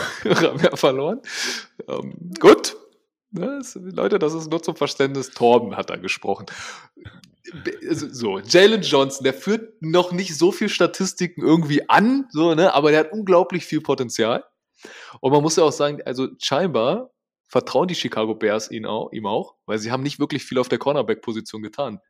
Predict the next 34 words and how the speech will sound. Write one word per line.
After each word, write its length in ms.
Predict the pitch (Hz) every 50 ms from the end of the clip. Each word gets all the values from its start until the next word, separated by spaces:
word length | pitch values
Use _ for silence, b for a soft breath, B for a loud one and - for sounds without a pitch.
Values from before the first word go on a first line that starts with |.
| _ _
Im 140 | - 104
Gegenteil, 340 | 110 139 135 123 - 110 101
sie 100 | 101 113
haben 120 | 110 113 -
Kyle 180 | - 120 113
Fuller 260 | 110 - 147 147 151 151
verloren, 420 | - 160 151 151 156 165 190 233 - b b b b _ -
ja, 180 | - 120 131
sie 80 | 120 117
haben 120 | 113 113
Kyle 240 | - - 107 104 101
Gordon 460 | - - 107 117 135 147 - 180 180 185
in 80 | - 127
der 180 | 123 117 120
zweiten 340 | - - - 110 110 107 110
Runde 260 | 107 104 123 135 151 151
gedraftet, 580 | 156 151 - 147 151 160 - - 196 190 -
aber 160 | 107 110 117
du 80 | 117 120
draftest 400 | 110 117 113 113 - - - -
in 40 | 117
der 80 | 110
zweiten 340 | - - - 117 113 113 117 107
Runde 400 | 110 117 131 135 135 131 120 - - - - _ _ 50 _
jetzt 260 | - 123 117 - -
nicht 160 | 131 131 - -
deinen 120 | 120 113
Number 200 | 113 113 113 110
One 200 | 107 123 135 139
Corner, 360 | - - 160 160 170 185 190 170
sondern 220 | 135 127 127 123
sagst 220 | 120 117 - -
ja, 60 | - 113
okay, 480 | - - 143 147 165 170 202 196 -